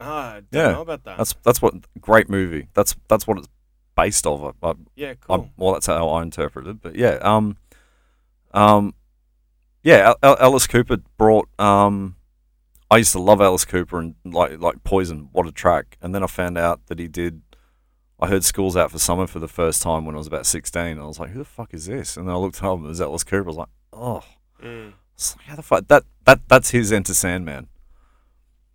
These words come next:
Speaker 2: That's probably by far his worst fucking track.
Speaker 1: Yeah.
Speaker 2: Like, you, you're talking about no more rulers, no more teachers, and you're, like, thirty-eight. What the fuck are
Speaker 1: Yeah,
Speaker 2: you doing?
Speaker 1: right.
Speaker 2: Like, it's just, I, I don't get it. It's just weird. But, but makes money.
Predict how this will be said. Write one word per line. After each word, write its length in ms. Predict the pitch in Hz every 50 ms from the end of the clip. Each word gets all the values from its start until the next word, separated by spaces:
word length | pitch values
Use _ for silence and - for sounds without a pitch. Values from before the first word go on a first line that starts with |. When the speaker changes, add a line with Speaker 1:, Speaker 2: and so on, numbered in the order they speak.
| _ -
Speaker 2:
That's 100 | 107 -
probably 220 | - 120 117 107
by 240 | 98 - 104 95 90
far 320 | - - 98 87 85 82
his 120 | 85 82 82
worst 280 | 92 92 87 85 -
fucking 320 | - - 85 - 82 78 76
track. 260 | - 85 69 52 - - _ _
Speaker 1:
Yeah. 200 | _ 110 113 101 87 _ _
Speaker 2:
Like, 280 | 95 92 92 82 -
you, 140 | - 95 92 -
you're 140 | 101 101 87
talking 340 | - - 101 98 90 104 101
about 300 | 92 95 95 92 82 82
no 180 | 92 95 92
more 180 | 95 95 92 90
rulers, 440 | 87 87 90 90 90 90 87 80 87
no 120 | 87 85 85
more 160 | 82 82 80
teachers, 500 | - 87 85 85 78 - 87 85 78 78
and 260 | 80 80 78 76 64
you're, 120 | 73 82 80
like, 160 | 73 - -
thirty-eight. 580 | _ - 90 82 78 76 71 69 85 98 - - _
What 100 | - -
the 60 | -
fuck 100 | 117 113 117
are 40 | 110
Speaker 1:
Yeah, 40 | 110
Speaker 2:
you 60 | 110 107
doing? 240 | 87 - 87 78
Speaker 1:
right. 140 | - 113 110
Speaker 2:
Like, 140 | - 87 85
it's 120 | 95 -
just, 160 | - 135 - - - -
I, 100 | 87 87
I 200 | - 90 90 85
don't 80 | 80 67
get 120 | 67 69
it. 80 | 67 -
It's 140 | 92 - -
just 180 | 98 - -
weird. 160 | 78 76 71 - _
But, 200 | - 90 85 - _ _ _ _ _ _ _ _ _
but 240 | - - 95 - -
makes 240 | - 113 101 - -
money. 240 | 147 151 - 76